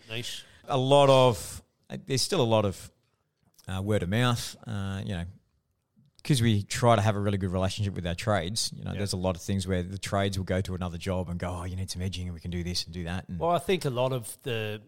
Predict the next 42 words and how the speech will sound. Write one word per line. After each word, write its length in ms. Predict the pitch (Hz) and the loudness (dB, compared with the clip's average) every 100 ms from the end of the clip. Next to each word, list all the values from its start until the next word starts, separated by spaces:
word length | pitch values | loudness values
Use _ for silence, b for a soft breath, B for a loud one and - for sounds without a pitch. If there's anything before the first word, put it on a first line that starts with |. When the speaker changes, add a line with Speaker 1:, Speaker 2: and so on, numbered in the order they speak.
| - | -12
Speaker 1:
landscapers 560 | 127 120 123 - 110 101 | -6 -2 0 0 -2 -2
speak 340 | - 117 120 | -2 -2 -2
to 140 | - 127 | -4 -4
each 200 | 120 113 | -4 -4
other, 200 | 92 90 - - | -6 -12 -16 -8
you 80 | 104 | 4
know, 60 | |
Speaker 2:
Oh, 220 | 139 95 78 98 | 6 6 2 -4
Speaker 1:
like, 100 | 101 | 0
Speaker 2:
hundred. 320 | 131 110 104 | 2 2 2
It's 120 | 104 | 4
Speaker 1:
um, 60 | 131 | 4
Speaker 2:
a, 140 | 123 - | 4 2
it's 180 | 131 151 | 2 6
a, 120 | 139 - | 6 4
it's 120 | 110 | 0
a 40 | |
big 240 | 113 127 123 | 2 4 4
industry, 320 | 131 - 175 | 4 2 0
but 140 | 165 | -2
it's 80 | 92 | -2
a 20 | |
very 160 | 92 87 | 0 0
small 300 | - 92 85 | 0 0 0
industry, 320 | 85 - 85 | -2 -4 -6
especially 300 | 78 - 107 | -4 -2 -2
Speaker 1:
Yeah, 40 | 90 | -2
Speaker 2:
in 60 | 85 | 0
Speaker 1:
well, 100 | 143 | 0
Speaker 2:
W 160 | 85 85 | 2 0
A, 120 | 82 | 2
so 80 | 170 | 2
Speaker 1:
everyone 320 | 170 147 113 | 4 2 0
knows 260 | 113 120 123 | -6 -6 -8
each 220 | 110 - | -10 -10
other, 120 | 98 | -2
Speaker 2:
everybody 300 | 104 98 95 | 0 2 0
Speaker 1:
so, 40 | 85 | 0
Speaker 2:
does, 180 | 82 82 | -2 -4
yeah. 80 | 85 | -6
Speaker 1:
you 60 | 101 | -10
know, 180 | 92 | -14